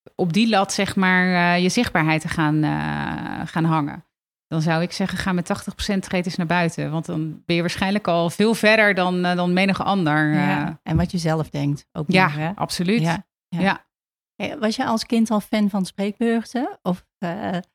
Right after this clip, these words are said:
Speaker 2: daarin, eh, op toneel staan? Of
Speaker 1: Ik was wel altijd van optreden in de klas, dat weet ik nog wel.
Speaker 2: <laughs> Ja.
Speaker 1: Ik, ik, ik,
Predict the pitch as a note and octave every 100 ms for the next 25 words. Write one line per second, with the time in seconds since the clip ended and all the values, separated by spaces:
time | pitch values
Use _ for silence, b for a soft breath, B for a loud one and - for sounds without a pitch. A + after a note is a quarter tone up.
0 | _ _ _ _ _ _ _ - F3 F3+
1 | G#3+ G#3+ - - E3+ - D#3+ F#3 A3 G#3+
2 | - G#3+ G#3+ G#3+ G#3+ - - G#3 G#3 A3
3 | G3+ C4+ C4 - - D4 - C4+ A#3+ G3+
4 | - E4+ D4+ - G3+ G3+ A3 C#4 A#3 B3+
5 | A#3+ G#3 F#3+ G3 A3+ E3+ A#2 G#3+ - -
6 | G3